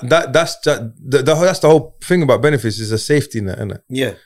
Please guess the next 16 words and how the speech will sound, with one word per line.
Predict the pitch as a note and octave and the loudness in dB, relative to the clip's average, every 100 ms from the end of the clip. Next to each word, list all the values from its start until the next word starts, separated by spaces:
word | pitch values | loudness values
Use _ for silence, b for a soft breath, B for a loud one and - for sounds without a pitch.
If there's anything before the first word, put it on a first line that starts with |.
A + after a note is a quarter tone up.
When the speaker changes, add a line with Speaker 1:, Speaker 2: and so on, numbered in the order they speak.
| - | -20
Speaker 1:
So | - | -14
to | G#2+ | -6
get | A#2 C#3 | -2 -2
you | B2 | 0
back | B2+ - | 0 0
on | B2 | -4
your | A2+ | -4
feet | - A2 | -6 -10
to | - | -6
go | G#2+ | -4
and | A2+ | -2
get | G#2+ | -4
a | G2+ | -4
job, | G2+ G#2+ | 2 2
innit? | A2+ G#2+ - _ | 2 -4 -8 _
Speaker 2:
Yeah. | A#2+ A#2 | -10 -10